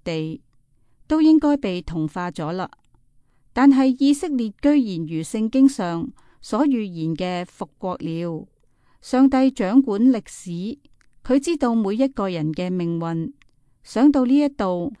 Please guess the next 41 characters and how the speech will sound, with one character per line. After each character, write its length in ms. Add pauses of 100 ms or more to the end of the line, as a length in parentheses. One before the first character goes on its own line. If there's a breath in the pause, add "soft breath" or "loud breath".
我 180
哋 240
能 200
不 120
對 240
真 240
神 280
敬 220
畏 180
嗎？ 300 (1600)
二， 80 (400)
為 160
什 180
麼 340
你 180
們 260
基 220
督 140
徒 320
不 160
能 280
包 240
容 220
別 240
的 80
宗 320
教？ 380 (580)
聖 260
經 200
十 140
誡 420
第 180
一 60
誡 360
就 240
係： 360 (920)
「我 160
是 180
耶 380
和 240
華 340